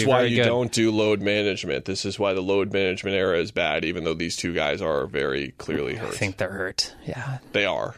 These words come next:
Speaker 2: You don't have to say think. They are hurt.
Speaker 1: Yeah.
Speaker 2: They are injured. <laughs> All right, man.
Speaker 1: All right.
Speaker 2: Clayton Tune?
Speaker 1: Tune time.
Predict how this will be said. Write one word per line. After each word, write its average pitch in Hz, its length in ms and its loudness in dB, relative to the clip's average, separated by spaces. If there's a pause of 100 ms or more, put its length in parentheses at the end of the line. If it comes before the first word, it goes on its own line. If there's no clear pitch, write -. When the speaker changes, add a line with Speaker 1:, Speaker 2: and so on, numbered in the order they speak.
(140)
Speaker 2:
You 101 140 -2
don't 101 140 2
have 95 100 -4
to 92 80 -4
say - 160 -2
think. - 300 -8
They 71 140 0
are 76 100 0
hurt. - 400 -4
Speaker 1:
Yeah. - 100 -8
Speaker 2:
They 62 60 -2
are 67 100 -2
injured. - 380 -8 (580)
<laughs> - 580 -20
All 151 100 2
right, 139 80 4
man. 120 260 4 (1700)
Speaker 1:
All - 80 0
right. 165 180 2
Speaker 2:
Clayton 139 280 2
Tune? 160 340 4 (840)
Speaker 1:
Tune 151 220 2
time. 123 580 2